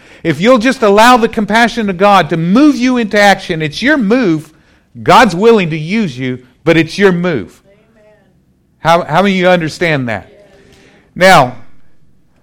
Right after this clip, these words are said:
Speaker 1: uh, Ephesians chapter five, verse one says this, "Therefore be imitators of God as dear children." We're to imitate God here on this earth. So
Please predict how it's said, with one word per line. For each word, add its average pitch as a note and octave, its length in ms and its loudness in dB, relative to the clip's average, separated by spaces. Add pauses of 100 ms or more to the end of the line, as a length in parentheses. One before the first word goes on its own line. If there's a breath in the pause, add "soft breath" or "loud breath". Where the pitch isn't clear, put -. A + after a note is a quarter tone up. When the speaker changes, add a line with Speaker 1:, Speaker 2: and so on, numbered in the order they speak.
(380)
Speaker 1:
uh, D#3+ 420 2 (100)
Ephesians G#3 560 0
chapter G#3+ 340 0
five, G#3 360 4
verse F#3 280 2
one G3 300 0
says F3 320 -2
this, G3 280 0
"Therefore G3+ 480 2
be G3 280 -2
imitators G#3 760 0
of D#3+ 140 -2
God C#3+ 480 2 (400 soft breath)
as D#3 260 2
dear F3+ 600 2
children." B2 680 -4 (460)
We're F#3 140 4
to G3 100 4
imitate A3+ 600 0
God F3 320 2
here D#3 220 -4
on D#3 100 -4
this D#3 240 -6
earth. B2 200 -4
So F3+ 280 0